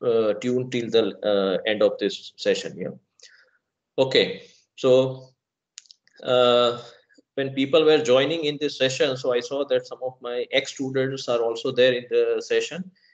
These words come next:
and also some of my ex-colleagues are also there. So I'm very happy to see all of you and also the other participants.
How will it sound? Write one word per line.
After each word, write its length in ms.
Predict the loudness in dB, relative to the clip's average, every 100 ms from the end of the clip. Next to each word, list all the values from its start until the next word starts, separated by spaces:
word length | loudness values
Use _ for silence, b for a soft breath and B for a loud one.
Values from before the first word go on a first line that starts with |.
| _ -10
and 140 | -4
also 420 | -2 0 0 0
some 220 | 0 -4
of 180 | -4 -4
my 140 | -4 -2 0
ex-colleagues 800 | 0 0 -2 2 2 0 -10 -20 _ _ _ -6
are 140 | -2
also 300 | 0 0 0
there. 300 | 2 2 0
So 340 | -2 -6 -4 -4
I'm 180 | -6 -4
very 220 | -4 -2
happy 380 | -4 -4 -8 -10
to 180 | -10 -10
see 220 | -8 -2
all 180 | 0 0
of 80 | 0
you 180 | -2 -6 -6
and 100 | -4
also 340 | -4 -2 -4
the 160 | 2 4
other 220 | 4 2
participants. 720 | 2 -2 -4 -6 -4 -4 -6